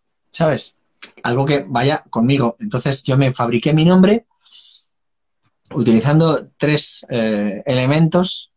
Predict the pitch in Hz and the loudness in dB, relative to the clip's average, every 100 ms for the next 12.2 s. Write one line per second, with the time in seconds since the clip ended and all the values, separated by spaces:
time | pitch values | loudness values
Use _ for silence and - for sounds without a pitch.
0 | _ _ _ _ _ _ _ - 120 117 | _ _ _ _ _ _ _ -6 -2 0
1 | 110 107 104 113 110 110 107 104 98 95 | 0 -2 -2 0 0 0 0 -2 -4 -8
2 | 95 101 _ _ _ _ _ _ _ _ | -10 -14 _ _ _ _ _ _ _ _
3 | _ _ _ _ _ _ _ _ _ _ | _ _ _ _ _ _ _ _ _ _
4 | - 117 117 147 165 160 131 131 139 131 | -2 0 2 0 0 0 0 0 0 -2
5 | 123 139 131 120 127 113 110 113 92 110 | -2 -2 0 0 0 0 0 -4 -6 -2
6 | 117 160 185 185 147 139 131 139 135 180 | 2 2 0 -2 -6 -4 -2 -2 0 0
7 | 180 151 139 143 151 151 131 131 120 139 | 2 0 0 0 -2 -2 -2 -2 -2 -2
8 | 139 117 120 127 156 180 156 110 123 123 | -2 -2 -2 -2 0 0 0 -4 -2 -2
9 | 110 113 127 131 - 127 123 - - _ | -2 -2 -2 -4 -6 -4 -4 -6 -20 _
10 | - - 156 143 135 120 123 147 170 175 | -10 -4 -4 -2 -2 0 0 4 6 6
11 | 190 208 208 - 202 113 - 156 196 - | 6 2 -2 -12 -8 -8 -4 -2 -4 -6
12 | - | -16